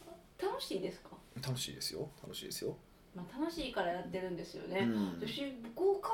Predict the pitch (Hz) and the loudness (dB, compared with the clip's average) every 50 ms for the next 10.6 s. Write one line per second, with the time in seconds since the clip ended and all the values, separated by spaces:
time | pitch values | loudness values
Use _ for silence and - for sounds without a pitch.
0 | 453 453 - 302 269 269 269 262 - 277 254 240 226 208 190 - - - - - | 6 6 6 4 2 4 2 2 2 -2 -2 2 2 2 2 0 -2 -12 -14 -2
1 | - 269 320 - 381 349 311 - - - 277 254 269 262 233 202 185 - - 196 | 2 4 4 4 4 0 0 -2 -2 -2 -2 0 0 6 8 8 8 8 6 2
2 | - - 359 440 - - 392 392 349 - - 254 226 214 208 208 208 208 208 202 | 4 6 6 6 6 10 10 10 10 10 8 8 10 10 10 8 6 4 4 4
3 | 202 202 208 - - - - - - - 285 285 277 262 226 214 208 202 196 202 | 2 0 0 -4 -12 -16 -20 -18 -10 0 8 10 10 10 10 10 10 12 10 10
4 | - - 196 180 180 196 247 277 285 294 339 330 - - - - - - - - | 10 8 4 4 4 2 2 2 2 2 0 -4 -8 -12 -18 -20 -20 -20 -20 -20
5 | - - - - - - - - 349 381 403 403 - - 254 240 226 233 202 196 | -20 -20 -20 -20 -20 -12 -2 2 8 8 8 8 6 2 2 2 2 4 4 4
6 | 196 196 196 262 262 233 190 190 202 196 - - 226 226 233 - 214 160 160 156 | 4 4 4 2 2 4 6 6 6 6 4 0 -2 -2 0 0 0 2 4 4
7 | 143 151 151 151 151 156 147 131 127 123 131 143 143 143 139 139 135 113 - 131 | 6 8 6 8 8 8 8 10 8 8 10 10 10 12 12 10 10 8 6 2
8 | 117 - 95 - 101 95 95 92 95 - - 107 101 95 - 71 67 - - - | 2 2 0 2 4 2 4 4 0 2 4 2 2 4 0 0 0 0 -2 -2
9 | - - - - - 208 214 214 202 196 208 - - - - - - 185 180 165 | -4 -10 -18 -12 -6 -4 -4 -2 -4 -4 -6 -12 -18 -20 -16 -10 -8 -6 -6 -6
10 | 147 143 - 185 175 - - 170 165 170 160 - | -6 -6 -6 -6 -6 -4 -4 -2 -2 -2 -4 -4